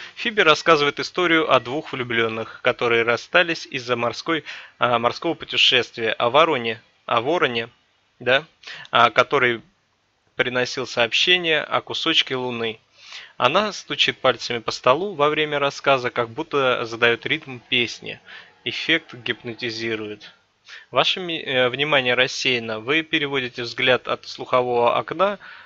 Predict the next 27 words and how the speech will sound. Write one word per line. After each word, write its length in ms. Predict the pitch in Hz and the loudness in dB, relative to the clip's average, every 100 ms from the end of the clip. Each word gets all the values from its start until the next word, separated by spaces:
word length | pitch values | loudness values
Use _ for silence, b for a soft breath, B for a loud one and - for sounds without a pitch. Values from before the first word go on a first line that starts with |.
| B | B
а, 160 | 127 127 | 0 0
в 60 | |
столовой, 680 | - 160 147 147 135 131 120 _ b b - - | 0 4 6 4 4 0 -2 _ b b -18 -2
а, 320 | 123 120 120 | 4 4 4
на 220 | 120 127 | 0 0
ложные 460 | 131 135 117 120 117 | 2 0 0 -2 -4
звезды, 640 | 113 135 185 160 160 156 151 | -4 -2 -2 -2 -2 -2 -4
сверкающие 760 | - 139 139 143 139 131 - 131 | -10 -6 2 4 4 2 0 -2
на 140 | 127 | -4
своде. 480 | 127 - 131 120 117 B B | -4 -6 -4 -2 -4 B B
Вам 180 | 127 123 | 0 0
медленно, 600 | 139 170 165 165 160 147 | 0 0 0 0 0 -2
а, 300 | - 123 120 | -2 -2 -2
несет 500 | 117 120 - 151 151 | -2 -6 -6 -4 -4
по, 140 | - 123 | -2 0
а, 460 | 120 113 120 117 - _ - | 0 0 -2 -2 -6 _ 0
а, 260 | 135 120 117 - | 0 0 -6 -6
вас 220 | 123 - | -6 -4
медленно 360 | 151 135 123 | -6 -6 -8
несет 380 | 123 123 - 190 | -8 -8 -6 -6
по 140 | - 123 | -2 -2
воздуху, 520 | 117 113 113 - 120 | -2 -6 -12 -12 -14
как 280 | - 117 - | -8 -8 -8
грибные 500 | 120 120 117 143 156 | -8 -6 -6 -8 -10
споры. 480 | 135 - 117 113 110 _ _ B B B B B B _ | -10 -10 -8 -8 -10 _ _ B B B B B B _
Подземноморье, 880 | 139 143 170 165 160 143 120 117 113 _ - | -8 -4 0 2 4 4 4 4 0 _ -10
э, 220 | 120 117 | -6 -6